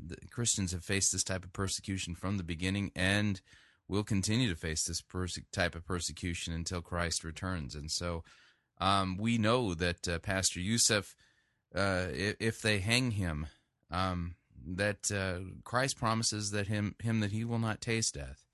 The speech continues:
And, uh, and so we're fully confident of the fact that Christ will be there,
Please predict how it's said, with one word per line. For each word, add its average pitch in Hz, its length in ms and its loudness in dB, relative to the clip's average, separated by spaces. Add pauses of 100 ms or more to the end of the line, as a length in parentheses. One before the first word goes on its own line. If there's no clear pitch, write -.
(760)
And, 92 420 2
uh, 85 280 2
and 90 200 0
so 87 540 -2
we're 82 400 -6
fully 113 400 0
confident 101 600 2
of 85 120 -2
the 87 60 -4
fact 85 360 -2
that 73 120 -8
Christ 95 520 0 (520)
will 98 180 0
be 107 380 2
there, 82 560 0